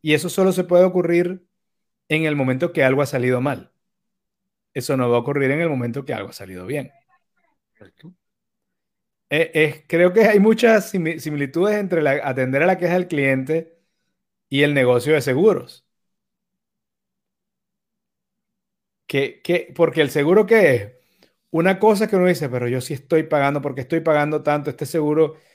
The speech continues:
Speaker 1: sí me cobra", y cuando nos damos cuenta si es bueno o no, cuando lo hace, cuando nos hace falta.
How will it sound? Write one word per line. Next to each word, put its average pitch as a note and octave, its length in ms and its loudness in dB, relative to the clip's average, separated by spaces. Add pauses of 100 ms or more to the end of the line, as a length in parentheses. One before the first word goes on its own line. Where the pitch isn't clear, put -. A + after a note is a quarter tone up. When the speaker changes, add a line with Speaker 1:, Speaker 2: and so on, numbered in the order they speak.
(100)
Speaker 1:
sí E3+ 220 -4
me E3 120 -2
cobra", D#3+ 500 2
y C3 160 -8
cuando C#3+ 300 -2
nos F#3 100 2
damos F#3 200 2
cuenta G3 240 -2
si F#3+ 120 -2
es E3+ 40 2
bueno F#3+ 200 0
o G3 40 0
no, B3 180 -2
cuando E3 220 -2
lo D#3 80 0
hace, E3 220 -6
cuando C#3+ 220 -4
nos B2+ 100 -2
hace C3 180 -8
falta. G#3+ 380 -8